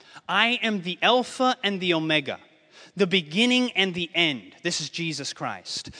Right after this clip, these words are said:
He says, "To him who," that next word is, "thirsts, I will give of the fountain of the water of life freely. He who overcomes will inherit all things, and I will be his God, and he will be my son." Now, I want you to think about this for a moment.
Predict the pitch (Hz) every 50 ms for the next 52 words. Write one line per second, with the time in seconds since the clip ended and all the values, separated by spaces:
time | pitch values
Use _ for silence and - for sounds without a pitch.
0 | - - - 240 226 - - 247 220 - - - 214 196 156 196 269 302 330 320
1 | 302 240 - - 233 262 262 262 262 262 240 196 208 196 185 208 220 - - -
2 | 226 214 214 202 202 196 190 - - - - _ - - - - - _ - 220
3 | 190 147 117 - - - - - - - - - - - - _ _ _ _ _
4 | _ - - - - - 185 190 185 185 180 147 165 226 269 277 220 240 202 170
5 | 180 - - 190 196 214 208 214 - 208 190 175 160 165 156 151 156 160 160 160
6 | 156 151 143 135 135 139 135 135 135 131 - - _ - - - 156 151 139 120
7 | 101 85 _ _ _ _ - - - - - - 254 277 294 254 294 294 254 196
8 | 214 233 208 190 202 - - - 233 202 180 175 175 170 - - 175 165 170 156
9 | 151 143 185 185 175 165 - 170 185 208 226 247 233 - - 180 160 156 151 160
10 | 156 156 170 170 160 147 156 185 196 196 175 143 143 147 139 135 135 135 135 135
11 | 143 135 131 135 131 131 131 127 131 135 131 - - 165 143 120 95 - - -
12 | - - - - 185 175 180 226 294 294 - 269 233 - 220 190 190 156 143 143
13 | 135 - - 143 131 110 101 98